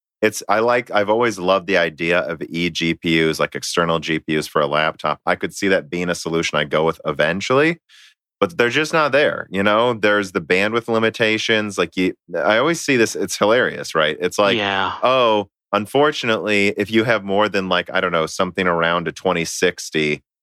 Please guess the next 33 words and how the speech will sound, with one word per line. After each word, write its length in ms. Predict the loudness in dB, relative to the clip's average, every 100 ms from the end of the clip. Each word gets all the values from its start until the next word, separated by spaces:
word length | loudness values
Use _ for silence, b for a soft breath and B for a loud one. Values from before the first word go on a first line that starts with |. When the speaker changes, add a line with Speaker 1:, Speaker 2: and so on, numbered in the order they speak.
| _ 0
Speaker 1:
um, 560 | 2 2 0 -2 -10 -4 -2
like, 200 | 0 0
I 120 | 0
think, 260 | -2 -6 -2
like, 240 | -2 -2 _ -12
straight 320 | -6 0 0
up 120 | 0 -4 _ -6
twenty 300 | -4 -2 0
eighties 340 | 0 -2 -4
perform 540 | -4 -2 -2 -2 -2
twenty 260 | -4 -4 -2
percent 400 | -4 -4 -4 -2
worse. 300 | 0 0 -2
Like, 140 | -6
you 60 | -2
might 140 | 0
as 80 | 0
well 120 | -4
get 120 | -4 -4
a 60 |
fifty-seven 580 | -4 -4 -4 -2 -2 -2
hundred 300 | -4 -2 -2
X 240 | -2 -6
T 420 | -2 0 2 -2 -6 _ _ _ -2
if 260 | 0 0 0
you're 160 | 0
gonna 420 | 2 0 0 0 0
have 180 | -2 -2
an 120 | -6 -12 _ _ -8
external 480 | -4 0 0 0 -2
G 240 | -2 -2
P 180 | 0 2
U. 180 | 2